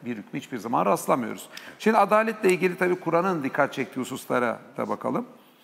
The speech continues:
Ger-, mesela Nisa suresi elli sekizinci ayet. "Gerçekten de Allah emanetleri sahiplerine teslim etmenizi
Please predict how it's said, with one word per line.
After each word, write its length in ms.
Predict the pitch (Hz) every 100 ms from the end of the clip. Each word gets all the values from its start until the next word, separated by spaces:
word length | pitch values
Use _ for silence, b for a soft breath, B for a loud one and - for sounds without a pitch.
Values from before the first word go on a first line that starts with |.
| B B B B -
Ger-, 340 | 135 226 - - - - - -
mesela 300 | 196 - 170
Nisa 420 | 180 180 190 185
suresi 380 | - 147 139 165
elli 160 | 147 135
sekizinci 600 | 143 127 117 120 113 117
ayet. 240 | 101 101 - - _ _ _ _ _ _ _ _ _
"Gerçekten 720 | 160 240 233 202 - 160 143
de 140 | 131
Allah 420 | 135 131 120 147 190 - - - _ _ -
emanetleri 680 | 160 160 160 160 156 170 175
sahiplerine 720 | - 143 143 147 156 156 165
teslim 420 | 147 - 180 160
etmenizi 640 | 147 127 113 101 117 135